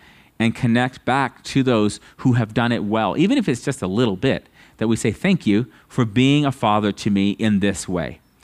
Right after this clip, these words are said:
And that we honor that and that we respect that. And I, Jethro and Moses, I think, is a good example of this, of, of seeing it play out.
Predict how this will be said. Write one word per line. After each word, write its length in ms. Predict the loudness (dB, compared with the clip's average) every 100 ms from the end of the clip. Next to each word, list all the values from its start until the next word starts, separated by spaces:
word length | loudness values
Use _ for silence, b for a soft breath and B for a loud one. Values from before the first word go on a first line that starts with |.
| B B -4
And 80 | -2
that 80 | 0
we 140 | 0
honor 420 | 0 2 4 4
that 240 | 2 0 -2
and 120 | -2
that 80 | 0
we 100 | 0
respect 680 | 0 -2 -10 -2 -2 -2 -6
that. 340 | -6 -6 -16 -20 _ b b b -4
And 400 | -2 0 0 -4 -8
I, 260 | -4 -2 -2 -6 _ _ _ -4
Jethro 560 | -2 -2 0 0 0
and 220 | 0 0
Moses, 500 | 2 4 2 2 -2
I 80 | -4
think, 240 | -4 -4 -2
is 100 | -2
a 80 |
good 260 | -4 0 0
example 580 | 0 -2 -2 -2 -4 -4
of 260 | -4 -4 -2
this, 300 | -4 -4 -12 b b b b b -8
of, 200 | -6 -4
of 160 | -6
seeing 560 | -6 -2 2 4 4 2
it 340 | 0 -4 -14 -18 _ _ b b -8
play 300 | -2 0 0
out. 320 | -2 -6